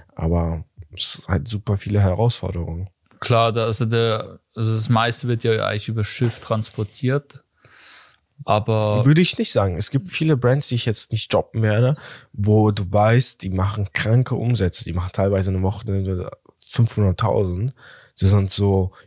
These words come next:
Speaker 1: E-Com-Brands, die man gar nicht so auf dem Schirm hat, aber die transportieren per Flugzeug. Warum? Weil die zum Beispiel Sachen haben,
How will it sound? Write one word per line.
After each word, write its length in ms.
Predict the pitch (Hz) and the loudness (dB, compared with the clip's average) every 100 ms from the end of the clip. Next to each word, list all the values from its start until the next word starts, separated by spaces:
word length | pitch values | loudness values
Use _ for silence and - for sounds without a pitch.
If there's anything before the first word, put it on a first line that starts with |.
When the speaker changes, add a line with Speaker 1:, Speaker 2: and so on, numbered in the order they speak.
| _ | _
Speaker 1:
E-Com-Brands, 920 | 143 135 110 95 92 92 113 135 - - - _ _ - | 0 2 0 0 0 2 2 0 -4 -14 -20 _ _ 0
die 80 | 104 | 2
man 200 | 101 101 | 4 2
gar 140 | 104 | 0
nicht 140 | 110 98 | 2 0
so 80 | |
auf 80 | 90 | -2
dem 100 | 101 | -2
Schirm 300 | - 127 127 | 0 2 2
hat, 240 | 107 98 - | 2 0 -4
aber 420 | 104 101 98 - _ _ | 0 2 0 -4 _ _
die 80 | 107 | -4
transportieren 600 | - 107 101 - - 107 | 0 0 0 -2 0 0
per 140 | 107 95 | 0 -4
Flugzeug. 420 | - 117 - 85 | -4 -2 -2 -2
Warum? 340 | 90 80 101 113 | -2 -2 -2 0
Weil 120 | 90 | -2
die 140 | 95 | -2
zum 160 | - 92 | -4 -2
Beispiel 300 | 92 - 87 | -2 -2 -4
Sachen 420 | 98 104 117 110 | -2 -2 0 0
haben, 240 | 101 110 | 0 0